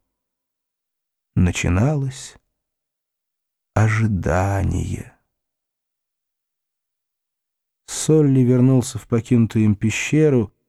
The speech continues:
оставив за собой молчащую колоннаду людей-сталагмитов,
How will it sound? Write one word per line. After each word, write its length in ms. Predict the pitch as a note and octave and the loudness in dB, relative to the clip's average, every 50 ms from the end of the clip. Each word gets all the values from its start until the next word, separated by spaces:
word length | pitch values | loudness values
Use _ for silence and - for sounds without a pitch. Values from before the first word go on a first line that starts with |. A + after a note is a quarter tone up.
| _ _ - | _ _ -2
оставив 640 | - A2+ - - - - C#3 C#3+ C#3 C3 B2+ A#2 | -2 -2 -2 -2 -2 0 2 2 4 4 2 2
за 120 | G#2+ A2+ A2+ | 2 0 -2
собой 400 | - - B2 A2+ A#2+ B2+ B2+ A#2+ | 0 0 0 2 2 2 4 4
молчащую 720 | A2+ A#2 A2+ G#2+ - - B2 A#2 G#2+ - - - G#2 G2+ | 4 2 0 -2 -2 -2 0 0 0 -2 -2 -2 -2 -2
колоннаду 800 | - - G#2+ A2 G#2+ G#2+ A2 A2+ A2 A2 G#2 G#2 G2+ G2 E2+ - - _ _ _ _ _ _ - | -2 -2 0 2 2 2 2 2 2 2 2 0 0 -2 -2 -6 -10 _ _ _ _ _ _ 0
людей-сталагмитов, 1500 | G2 G2 G#2 G#2 G2 G#2+ G#2 G2+ F#2 - - - G2 G2 G2 F#2+ F2+ F#2+ G#2 A#2+ C#3+ D#3 D3+ D3 - D3 C3 - - | 2 2 2 4 4 2 2 2 0 -2 -4 -2 -2 0 0 2 4 4 4 4 4 2 0 0 -2 -4 -4 -4 -10